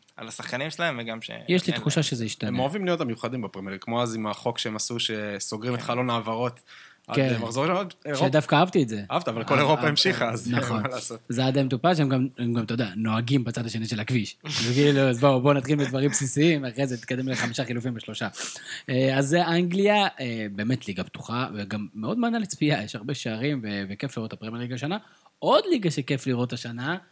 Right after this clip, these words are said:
Speaker 2: היא איטליה, אה, הסיירה A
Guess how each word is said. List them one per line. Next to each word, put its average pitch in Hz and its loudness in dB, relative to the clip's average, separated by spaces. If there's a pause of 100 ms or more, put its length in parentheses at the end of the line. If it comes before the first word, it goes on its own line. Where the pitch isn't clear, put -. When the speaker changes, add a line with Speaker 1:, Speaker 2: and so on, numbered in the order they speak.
(180)
Speaker 2:
היא 107 -4
איטליה, 127 0 (480)
אה, 104 -6
הסיירה 117 0
A 113 -10